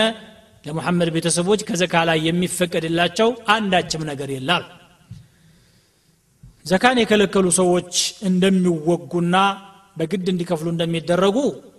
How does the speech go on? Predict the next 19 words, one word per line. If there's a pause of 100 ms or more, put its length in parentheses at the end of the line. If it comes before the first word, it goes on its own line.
(520)
ሐዲሱም
ራሱ
አረጋግጧል።
የአቡበክር
ስራ
ብቻ (100)
ሳይሆን (680)
ሐዲስ
እብን
ዑመር (600)
في
الصحيحين
أن
النبي
صلى
الله
عليه
وسلم
قال: